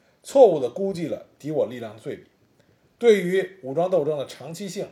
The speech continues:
和曲折性认识不足，热衷于进攻和夺取大的城市。命令红军进攻海口，说三个月要打下海口。但是徐成章呢，比较冷静，因为徐成章毕竟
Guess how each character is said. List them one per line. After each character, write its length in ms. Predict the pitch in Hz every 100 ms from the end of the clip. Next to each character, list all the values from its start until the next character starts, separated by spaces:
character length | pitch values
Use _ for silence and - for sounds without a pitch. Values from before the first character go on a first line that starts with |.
| _ _
和 160 | _ 117
曲 220 | - 104
折 120 | 113
性 200 | 135 156 -
认 160 | 139 131
识 80 | 131
不 140 | 113
足， 200 | 87 85 _ _ _ _ _ _
热 240 | 262 220 147
衷 160 | 170
于 280 | 131 139 294
进 240 | - 170 147
攻 120 | 151
和 120 | 139
夺 240 | 131 135 147
取 260 | 104 - _ _
大 200 | 185 143
的 60 | 87
城 180 | - 87
市。 220 | - - _ _ _ _ _ _
命 140 | 233
令 100 | 208
红 220 | - 156 175
军 280 | 175 175 _ -
进 220 | 180 151
攻 100 | 160
海 220 | - 139
口， 160 | 110 - _ _ _ _ _
说 180 | 175
三 280 | 175 - 226
个 100 | 220
月 180 | 202 127
要 100 | 120
打 220 | - -
下 100 | 120
海 240 | - 120 165
口。 200 | - - _ _ _ _ _ _ _ _
但 200 | - 240
是 80 | 175
徐 100 | 214
成 140 | 226 226
章 220 | 240 220
呢， 200 | 131 -
比 60 | 135
较 120 | 151
冷 160 | 117 85
静， 160 | 110 - -
因 100 | 151
为 80 |
徐 140 | 147 151
成 100 | 151
章 200 | 151 151
毕 160 | 170
竟 240 | 135 147